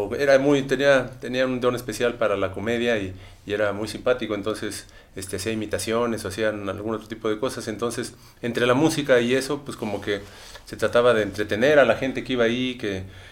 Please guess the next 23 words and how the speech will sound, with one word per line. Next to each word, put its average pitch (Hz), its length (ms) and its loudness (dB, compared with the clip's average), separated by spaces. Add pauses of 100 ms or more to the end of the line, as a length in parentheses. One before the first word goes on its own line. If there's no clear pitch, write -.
(140)
que 113 120 -4
la 98 140 -2
gente, 107 440 -2
este, 92 420 -4
bailara, 110 760 6
se, 98 180 -10
se 95 120 -8
la 92 100 -2
pasara 95 320 2
bien. 110 380 -4
Entonces 117 340 -8
también 139 280 2
fue 147 120 4
algo 139 160 2
que 127 80 2
aprendí 120 320 -2
como, 107 360 -4 (460)
este, 95 520 -6 (1080)
eh, 85 720 -8 (440)
eh, 101 380 -12 (360)
no 120 160 2
es 139 100 2
fácil 139 580 6